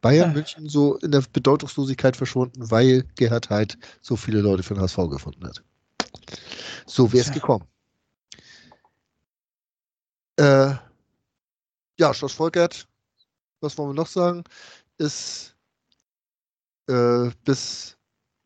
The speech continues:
Speaker 1: was war das jetzt, achtundsiebzig, neunundsiebzig ist er beim H S V geblieben. Und hat damit, also wie gesagt, acht Jahre oder sieben Jahre für den H S V gespielt und wirklich viele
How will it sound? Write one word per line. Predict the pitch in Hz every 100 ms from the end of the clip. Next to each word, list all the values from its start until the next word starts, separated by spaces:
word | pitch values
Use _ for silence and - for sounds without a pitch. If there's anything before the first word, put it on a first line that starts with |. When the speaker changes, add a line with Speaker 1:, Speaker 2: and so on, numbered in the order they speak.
| _ -
Speaker 1:
was | 110 -
war |
das | 131 131
jetzt, | 131 -
achtundsiebzig, | 143 - 131 151 - 139
neunundsiebzig | 139 156 156 - 147
ist | 139 131
er | 139 135 131 _
beim | 135
H | 120
S | 120
V | 127 127
geblieben. | 120 123 156 175 _ _ _ _ _ _ _ _ _ _ _ _ _ _ _ _ -
Und | 139 127 123 120 123 120 - - _ _ _ _ _ - - - _ -
hat | 131 117
damit, | 120 117 117 107
also | 139 113
wie | 127
gesagt, | 127 117 117 - - -
acht | 127 -
Jahre | 123 123
oder | 127 117
sieben | 131 131
Jahre | 120 117
für | 120 113
den |
H | 110
S | -
V | 120
gespielt | 120 117 - 120 117 120
und | 113 110 - - - -
wirklich | 123 123 110 - - - _ _ _ _ _ _ _ _ _ _ _ _ _ _ _ _ _
viele | - 156 147 139 120 113